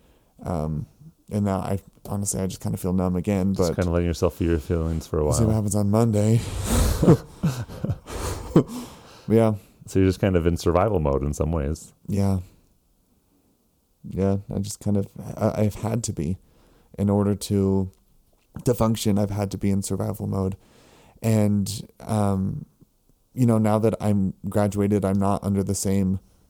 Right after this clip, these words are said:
Speaker 1: um, rules and regulations, and I'm gonna be dating someone, and a lot of, like, I'm gonna move back into that space, you know? Um,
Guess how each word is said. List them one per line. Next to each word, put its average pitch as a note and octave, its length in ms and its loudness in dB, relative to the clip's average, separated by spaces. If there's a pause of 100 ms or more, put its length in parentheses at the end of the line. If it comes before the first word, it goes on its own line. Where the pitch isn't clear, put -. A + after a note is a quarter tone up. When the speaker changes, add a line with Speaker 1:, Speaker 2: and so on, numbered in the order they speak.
(180)
Speaker 1:
um, F#2+ 480 0
rules G2 460 4
and F#2+ 60 0
regulations, G2 960 2
and F#2+ 480 0 (400)
I'm F#2+ 400 -2 (300)
gonna F#2 200 0
be G2 140 2
dating G2+ 460 2
someone, G2 560 0 (600)
and G2 640 0 (720)
a G#2+ 100 0
lot G2+ 300 2
of, G2 180 -2
like, G2+ 260 -2
I'm G2+ 140 0
gonna G#2 200 2
move G#2 340 2
back G#2 200 -2
into G2 200 -2
that F#2 240 -4
space, - 580 -4 (300)
you F#2+ 120 -2
know? F#2 260 -2 (680)
Um, F#2+ 600 0